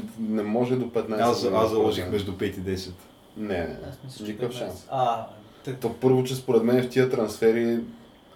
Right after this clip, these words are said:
Speaker 1: абе, аз мисля, че трябва много сериозно някакви такива данъчни
Speaker 2: Не, със сигурност
Speaker 1: и
Speaker 2: трябва да се
Speaker 1: всякакви
Speaker 2: разследват
Speaker 1: служби,
Speaker 2: неща,
Speaker 1: всякакви
Speaker 2: да.
Speaker 1: служби, които се занимават с финансови измами и финансови престъпления и такива данъчни престъпления, според мен трябва да занимават с тия трансфери.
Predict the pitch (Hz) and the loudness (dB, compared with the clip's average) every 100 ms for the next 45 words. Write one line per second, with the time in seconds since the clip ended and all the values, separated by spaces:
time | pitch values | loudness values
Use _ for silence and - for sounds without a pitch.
0 | - 98 101 104 - 104 113 - - 107 | -4 0 2 2 0 -6 -4 -4 -4 0
1 | 101 101 101 98 - 101 101 101 98 95 | 2 2 0 -2 -2 0 0 0 -2 -2
2 | 190 - 101 95 95 - 98 92 - 98 | -4 -6 -6 -4 -6 -4 -2 -2 -2 -2
3 | 98 98 - 98 98 95 95 90 - - | 0 -2 -6 -8 -4 -4 -4 -8 -18 -20
4 | - - - - - 107 98 - - 110 | -20 -20 -20 -20 -10 -4 -2 -4 -4 -2
5 | 107 104 - 110 110 127 - 127 98 120 | 0 0 -2 0 4 4 4 0 2 2
6 | 120 92 117 123 - 127 127 117 127 123 | 2 0 -2 0 2 2 2 0 2 2
7 | 123 123 117 113 113 113 110 110 - - | 0 -4 -4 0 0 2 0 -2 -4 -12
8 | 107 104 104 104 107 101 104 104 104 101 | -4 -2 -2 -4 -8 -6 -4 -4 -2 -4
9 | 98 101 98 101 92 95 - 90 98 95 | -4 -4 -4 -8 -8 -8 -8 -8 -4 -4
10 | 92 90 92 85 95 92 - - - - | -6 -6 -6 -4 -4 -4 -8 -12 -12 -8
11 | 101 95 - 98 95 87 90 82 87 85 | -6 -4 -4 -4 -4 -4 -4 -4 -4 -8
12 | 85 80 - 85 - 76 - 90 | -6 -8 -10 -12 -12 -12 -6 -6